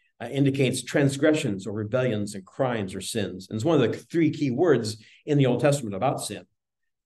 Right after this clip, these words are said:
Um, and it represents each of the nations that had rebelled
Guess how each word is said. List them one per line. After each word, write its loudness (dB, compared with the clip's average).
Um, -4
and 0
it 0
represents 4
each 0
of -4
the -2
nations -4
that -6
had -6
rebelled -2